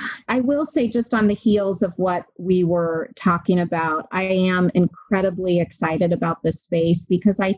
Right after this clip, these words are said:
think what covid has really prompted for many of us is to just take a moment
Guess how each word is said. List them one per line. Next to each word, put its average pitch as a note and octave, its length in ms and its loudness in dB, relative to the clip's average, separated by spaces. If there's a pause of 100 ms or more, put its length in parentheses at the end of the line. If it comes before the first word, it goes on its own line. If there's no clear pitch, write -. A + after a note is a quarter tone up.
think A#3+ 340 4 (340)
what F#3+ 320 -2 (220)
covid A#3+ 540 0 (180)
has F3 460 -2
really F3+ 400 0
prompted D#3+ 800 -2 (140)
for D#3+ 520 -2
many E3+ 360 4
of D3 140 0
us - 440 -2
is F3+ 280 0
to G3+ 120 0
just F3+ 420 -2 (400)
take A#3+ 260 2
a A3 60 2
moment F3 640 2